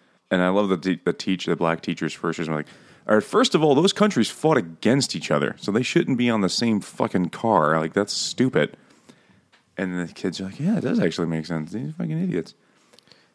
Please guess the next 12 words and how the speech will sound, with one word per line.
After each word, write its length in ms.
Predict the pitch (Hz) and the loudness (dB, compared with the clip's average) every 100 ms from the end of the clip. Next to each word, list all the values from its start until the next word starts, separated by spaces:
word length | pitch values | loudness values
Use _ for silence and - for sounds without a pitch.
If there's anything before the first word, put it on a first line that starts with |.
| _ | _
But, 180 | 95 92 | -2 -2
uh, 400 | 92 90 95 98 - | 0 -2 -2 -4 -2
I 40 | |
like 180 | 92 90 | 2 2
that 160 | 92 87 | 0 -2
he 60 | - | -4
said 180 | - | -4
about 280 | 107 85 85 | -4 -2 -2
the 60 | 87 | -2
white 280 | 87 87 - | 0 0 0
wife 220 | 90 92 | -2 -2
thing. 340 | - - - | -6 -6 -6